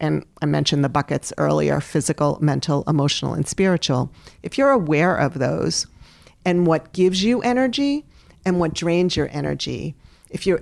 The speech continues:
A, aware of that and you actively manage that, it's like time magically expands. So I,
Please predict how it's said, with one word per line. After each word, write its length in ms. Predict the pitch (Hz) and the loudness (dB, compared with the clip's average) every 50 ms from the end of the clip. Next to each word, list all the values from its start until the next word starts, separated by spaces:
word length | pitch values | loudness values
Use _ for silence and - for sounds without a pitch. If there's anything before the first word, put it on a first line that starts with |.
| - - | -4 -4
A, 240 | - 214 240 269 247 | 0 0 2 2 2
aware 360 | - 190 170 170 170 170 170 | 0 0 2 2 4 4 2
of 120 | 175 151 147 | 2 0 0
that 300 | 160 139 143 147 151 - _ - | 0 0 0 0 -2 -4 _ -2
and 120 | 170 165 | 0 2
you 140 | 160 151 - | 0 0 0
actively 720 | - 170 170 170 - - 185 156 160 170 170 160 151 - - | 0 0 0 0 -2 -2 -2 0 2 2 2 2 2 0 -2
manage 500 | - 139 143 139 139 147 160 180 185 - | -2 0 0 2 2 2 0 0 0 0
that, 240 | 226 226 220 233 - - - _ _ _ _ | 0 0 0 0 -2 -4 -12 _ _ _ _
it's 160 | 254 - - | -8 -2 0
like 160 | 370 349 349 - | 0 0 0 -2
time 240 | 196 196 196 180 | -2 -2 0 2
magically 500 | 156 147 147 151 - 156 - - 147 139 | 2 2 0 0 -2 -4 -4 -4 -6 -6
expands. 800 | - - 139 - - - - 135 113 - - - - - - - - | -6 -8 -10 -10 -12 -10 -10 -8 -10 -10 -12 -14 -16 -18 -18 -16 -10
So 480 | - - - 165 151 147 147 143 147 - - | -8 -4 0 2 2 4 2 2 0 0 -2
I, 160 | 160 160 | -2 -2